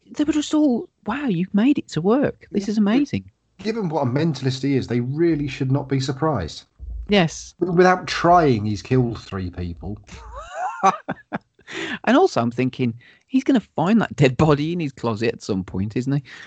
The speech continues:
Speaker 2: That's
Speaker 1: Um,
Speaker 2: true.
Speaker 1: uh, you know, I'm, I'm probably thinking way too much into this, but still.
Speaker 2: Also,
Speaker 1: Um,
Speaker 2: put on one of those shirts and go, "Why the fuck do I keep shooting in my clothes, my clothes closet? I wanted to wear this shirt, and I've now got nipple holes."
Speaker 1: Um, so anyway,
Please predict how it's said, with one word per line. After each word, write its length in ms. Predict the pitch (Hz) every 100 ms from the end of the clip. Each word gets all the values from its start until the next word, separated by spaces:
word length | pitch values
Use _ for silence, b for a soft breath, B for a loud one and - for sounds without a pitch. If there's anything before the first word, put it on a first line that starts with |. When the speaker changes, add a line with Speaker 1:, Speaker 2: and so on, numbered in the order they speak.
| B
Speaker 2:
That's 320 | - 117 107 104
Speaker 1:
Um, 60 |
Speaker 2:
true. 280 | 117 151 101 - _ _ _
Speaker 1:
uh, 120 | 117 -
you 140 | 139 120
know, 240 | 98 120
I'm, 220 | 123 113 -
I'm 120 | 117
probably 240 | 110 113 104
thinking 300 | 110 104 98
way 180 | 98 92
too 300 | - 95 - _ _ -
much 260 | 104 -
into 160 | 98 -
this, 160 | 123
but 160 | - -
still. 220 | - 123 - -
Speaker 2:
Also, 240 | 143 131
Speaker 1:
Um, 220 | 151 151 -
Speaker 2:
put 200 | 139 156
on 60 |
one 100 | 120 110
of 40 |
those 140 | 113
shirts 320 | - 131 139 113
and 80 |
go, 100 | 107 107
"Why 160 | 156
the 100 | 156
fuck 480 | 131 - _ 139 -
do 80 | 127
I 40 | 127
keep 200 | 120 -
shooting 300 | - 117 113
in 100 | 110
my 80 |
clothes, 400 | 101 113 107 98 - _
my 100 | 110
clothes 340 | - 107 95
closet? 420 | - 92 85 90 - _ 95
I 20 |
wanted 200 | 131 139
to 40 | 107
wear 200 | 113 85
this 140 | 80
shirt, 300 | - 95 98 104
and 40 |
I've 60 | 98
now 120 | 110
got 240 | 110 -
nipple 320 | 131 110 107 82
holes." 460 | 87 87 90 - B B B B 233 208 175 B -
Speaker 1:
Um, 500 | - 139 135 135 - - _ _
so 200 | - 185 -
anyway, 460 | 185 160 123 107